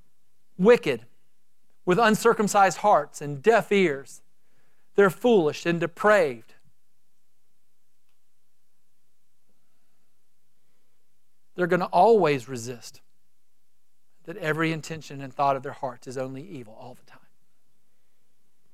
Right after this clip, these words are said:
But that's when the Holy Spirit goes to work. This is kind of where the good news is, and I'm gonna go ahead and let you know that you can relax 'cause we only get to about point four.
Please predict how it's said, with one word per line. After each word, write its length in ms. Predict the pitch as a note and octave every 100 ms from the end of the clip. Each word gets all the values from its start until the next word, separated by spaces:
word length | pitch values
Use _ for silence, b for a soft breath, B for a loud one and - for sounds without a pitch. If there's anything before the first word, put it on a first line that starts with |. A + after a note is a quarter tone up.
| - - - - -
But 180 | C#3 -
that's 420 | D3+ D#3+ G3 -
when 380 | C#3+ C#3+ D3+ D3
the 100 | C#3+
Holy 420 | - D3 C3+ C3+
Spirit 580 | - - D#3 C3 A#2+ B2 - -
goes 500 | B2 C#3+ C3 A#2+ A#2+ -
to 120 | -
work. 560 | A#2+ C3+ - - - - - - - - - - - - - - - -
This 280 | D#3 G3 G3
is 140 | D#3
kind 440 | - - E3+ G3 D#3+
of 120 | C#3
where 160 | D3+ D#3
the 100 | C3+
good 280 | D#3 D3
news 260 | C#3+ D#3+ B2
is, 140 | C3
and 80 | C3+
I'm 100 | D3
gonna 120 | D#3
go 100 | D#3
ahead 180 | D3 D3
and 60 | C#3+
let 180 | D3 D3
you 60 |
know 100 | D3
that 160 | C3+ B2+
you 80 | C#3+
can 120 | C#3
relax 380 | C3 C#3 C#3+ -
'cause 140 | C3+
we 120 | C#3+
only 180 | C#3+ C#3
get 120 | C#3
to 60 | B2+
about 280 | B2 C3+ -
point 220 | C#3 C3+
four. 300 | - B2+